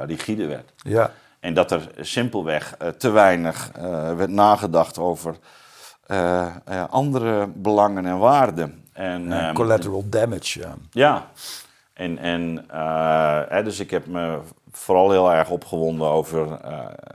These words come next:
Speaker 1: ja, tot de maatregelen die, die jongeren onevenredig hard troffen. En want jij vertelde, nou, ja, ik, ik kan me nog heel goed inbeelden hoe het was toen ik, eh, twaalf was of toen ik tien was. Of, ik heb echt een hele levende herinneringen.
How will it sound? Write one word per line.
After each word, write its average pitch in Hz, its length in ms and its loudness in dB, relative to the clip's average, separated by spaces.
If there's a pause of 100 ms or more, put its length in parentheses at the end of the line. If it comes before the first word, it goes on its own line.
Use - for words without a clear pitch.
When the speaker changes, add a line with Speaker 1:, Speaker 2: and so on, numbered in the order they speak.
(140)
Speaker 1:
ja, 82 200 -2
tot 82 160 -10
de 87 60 -4
maatregelen 82 760 2
die, 78 300 -8
die 78 140 -8
jongeren 104 460 0 (300)
onevenredig 87 800 0
hard 80 260 0
troffen. 78 420 -4 (520)
En 87 80 -6
want 87 120 -4
jij 90 180 4
vertelde, 104 480 2
nou, 82 240 -4
ja, 95 140 4
ik, 143 200 -2
ik 160 160 -6
kan 131 160 2
me 104 80 -2
nog 95 180 -2
heel 135 280 6
goed 82 260 -10
inbeelden 78 520 -4
hoe 80 100 -4
het 82 80 -10
was - 400 0 (460)
toen 110 180 -6
ik, 95 180 -6
eh, 80 300 0
twaalf 82 520 2
was 73 280 -6
of 76 120 -14
toen 85 160 -8
ik 73 140 -14
tien 92 280 -2
was. 65 320 -8
Of, - 140 -16
ik 85 120 -10
heb 98 140 -6
echt - 200 -8
een 98 80 -4
hele 139 340 2
levende 113 360 0
herinneringen. 87 760 -6